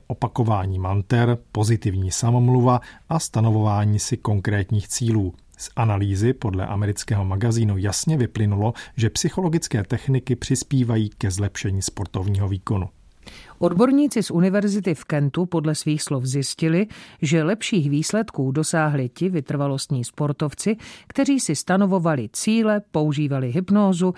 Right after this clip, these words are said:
Speaker 2: názorně si představovali dosažení lepších časů a mluvili sami se sebou,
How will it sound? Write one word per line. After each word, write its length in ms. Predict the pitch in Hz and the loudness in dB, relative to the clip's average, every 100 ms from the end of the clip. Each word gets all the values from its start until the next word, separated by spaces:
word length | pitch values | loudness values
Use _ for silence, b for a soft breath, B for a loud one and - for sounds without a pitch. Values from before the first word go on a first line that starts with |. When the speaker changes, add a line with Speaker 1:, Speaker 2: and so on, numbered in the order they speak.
| B B 165 | B B 2
Speaker 2:
názorně 600 | 165 151 156 156 160 190 | 4 4 2 2 0 0
si 160 | 151 | -4
představovali 760 | - 156 - 160 156 147 147 135 | -4 -6 -2 0 0 2 0 0
dosažení 600 | 151 180 151 151 143 135 | -2 0 0 2 2 0
lepších 420 | 127 - 113 - | -2 -6 -12 -8
časů 440 | - 196 - 220 214 B B | -2 -2 0 -2 -2 B B
a 140 | 247 262 | -2 2
mluvili 440 | 240 175 170 165 | 4 4 2 2
sami 300 | 156 151 127 | 0 -2 -2
se 180 | - 208 | -2 -2
sebou, 460 | - 208 180 180 | 0 2 4 2